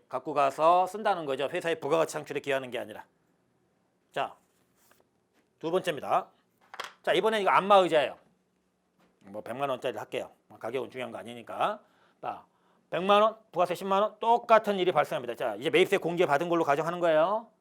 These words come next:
그럼 환급 받았겠죠? 자, 그러면 이제 이거 아무도 부담한 자 없죠? 자, 다시 아까 그 상황으로 돌아가는 겁니다. 자, 그런데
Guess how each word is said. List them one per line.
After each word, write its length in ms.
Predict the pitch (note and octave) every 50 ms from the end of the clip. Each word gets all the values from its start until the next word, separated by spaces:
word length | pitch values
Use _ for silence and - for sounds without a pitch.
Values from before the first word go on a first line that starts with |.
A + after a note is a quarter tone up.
| _ _ _ _ _ -
그럼 120 | D3+ D3
환급 240 | - F#3 F#3+ F#3+ -
받았겠죠? 720 | - E3 E3+ E3 - E3+ D#3 - G3 G#3+ A#3+ B3+ C4 C4+ - _ _ _ _ _ _ _ _ _ _ _ _
자, 160 | - F3 C#3+ B2
그러면 300 | - E3+ F#3+ G3 F#3+ F3+
이제 160 | E3+ E3 F#3+
이거 200 | F3 E3+ E3+ G3
아무도 320 | - B2+ D#3+ F#3 F#3+ E3+ D#3
부담한 360 | C#3+ E3 F#3 F#3 F#3 F3+ E3+
자 140 | E3+ F3+ E3
없죠? 380 | D3 - - G3 F3+ - - _ _ _ _ _ _ _ _ _ _ -
자, 180 | C3+ B2+ A#2+ -
다시 220 | - D3+ D3 F#3
아까 220 | D3 C#3 - D#3
그 80 | - D#3+
상황으로 220 | E3+ E3 E3 D3+
돌아가는 320 | - C#3 D3 D#3+ C#3+ D#3 D#3
겁니다. 600 | D3 C#3+ C#3 - G2+ G#2+ C3+ F3 G3+ A3 A3+ - _ _ _ _ -
자, 220 | - C3 A2+ -
그런데 640 | - - - D3+ C#3+ B2+ B2 C3 D#3+ E3 C#3 - -